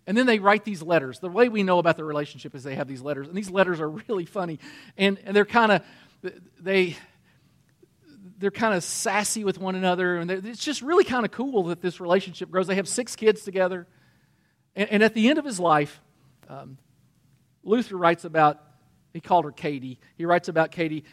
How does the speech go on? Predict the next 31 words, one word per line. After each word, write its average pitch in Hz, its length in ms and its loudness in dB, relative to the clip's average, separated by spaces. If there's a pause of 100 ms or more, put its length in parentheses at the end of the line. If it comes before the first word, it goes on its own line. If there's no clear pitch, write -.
(160)
that 160 160 -6
she 214 440 -4 (140)
is 151 180 -10
the 165 80 -10
greatest, 185 720 -2 (1080)
the 156 80 -14
greatest 226 420 0
gift 190 260 4
of 139 140 -12
grace 170 380 0
a 139 40 -10
man 147 220 -8
could 131 140 -14
ever 110 180 -14
have. 107 240 -20 (1080)
See, - 160 -8
commitment 208 640 -2 (1300)
is 156 120 -12
about 160 280 0
practicing 196 600 -2
what 160 220 -14
you 135 60 -20
preach. - 640 -16 (400)
It's - 100 -18
about 175 380 4 (1400)
living, 196 500 2 (320)
uh, 135 140 -16
together 170 500 -4
in 156 140 -12
a 151 40 -8
way 156 360 -2